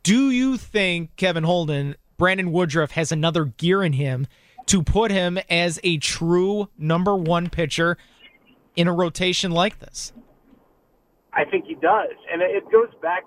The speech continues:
Speaker 2: to just that, that speed on the fastball. I mean, you know, Woodruff, Wood-, Woodruff to me is, is country hardball. He's gonna throw triple digits at you. You know, a, a good old boy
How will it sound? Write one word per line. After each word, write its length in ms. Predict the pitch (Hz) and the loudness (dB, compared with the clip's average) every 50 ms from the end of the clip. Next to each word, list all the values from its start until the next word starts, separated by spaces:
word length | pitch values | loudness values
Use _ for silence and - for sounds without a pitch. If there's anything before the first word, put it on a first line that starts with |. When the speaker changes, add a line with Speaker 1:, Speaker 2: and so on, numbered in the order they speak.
| - - | -10 -6
Speaker 2:
to 340 | 170 160 151 147 143 139 131 - - - - - - - - - | -2 -2 -2 -2 -2 -6 -8 -12 -18 -20 -20 -20 -20 -20 -8 -4
just 180 | 185 185 - - | -4 -4 -2 0
that, 220 | - 143 139 139 - - | 0 0 0 0 -4 -6
that 140 | - 147 135 - - - - | -6 -6 -6 -6 -10 -20 -20
speed 280 | - 185 190 208 196 | -18 -14 -10 -4 -2
on 120 | 160 139 131 | -2 -2 -2
the 80 | 123 113 - - - | -4 -10 -14 -14 -12
fastball. 440 | 143 135 117 - - - - - - | -10 -10 -10 -10 -10 -12 -10 -12 -10
I 60 | - | -6
mean, 320 | 139 151 151 147 147 147 147 | -2 -2 0 0 0 -2 0
you 60 | 147 | 2
know, 180 | 147 143 139 135 | 2 2 2 0
Woodruff, 440 | 143 170 180 180 196 196 - - - _ _ _ _ _ _ _ _ _ _ - - - _ - | -2 -4 -2 0 0 -2 -2 -4 -14 _ _ _ _ _ _ _ _ _ _ -20 -20 -18 _ -2
Wood-, 240 | 330 403 440 233 | 0 0 0 0
Woodruff 380 | 196 - 226 285 247 277 269 - - - | 0 0 0 2 0 -2 -4 -4 -6 -8
to 60 | 214 | -6
me 100 | 208 214 | -4 -2
is, 240 | 220 214 196 175 160 _ - | 0 0 -2 -2 -4 _ -10
is 160 | 170 160 147 - - | -10 -10 -10 -6 -4
country 320 | 190 202 196 - 208 196 | -2 -2 -2 -2 -2 2
hardball. 540 | 175 156 156 156 143 131 139 123 113 110 110 - - | 2 2 2 2 0 0 -2 -2 -2 -4 -8 -10 -8
He's 140 | 156 165 - - | -8 -4 0 0
gonna 180 | 214 208 202 - | 0 0 0 -2
throw 160 | - 208 202 190 | -2 -2 -2 -2
triple 360 | - - 185 185 - 185 170 | -2 -4 -6 -4 -4 -4 -2
digits 360 | 147 147 147 139 147 135 - - | 0 0 0 0 -4 -8 -6 -6
at 200 | 135 123 117 113 - - | -4 -4 -4 -6 -8 -12
you. 100 | - - - | -18 -14 -8
You 80 | 143 151 | -4 -2
know, 260 | 156 165 170 170 165 | 0 2 2 2 0
a, 240 | 156 156 151 160 151 - - 185 | 0 -2 -2 -4 -6 -6 -8 -8
a 100 | 175 165 165 | -8 -8 -2
good 140 | - 214 226 | 2 2 4
old 140 | 226 220 214 | 4 2 0
boy 140 | 208 214 | 0 -2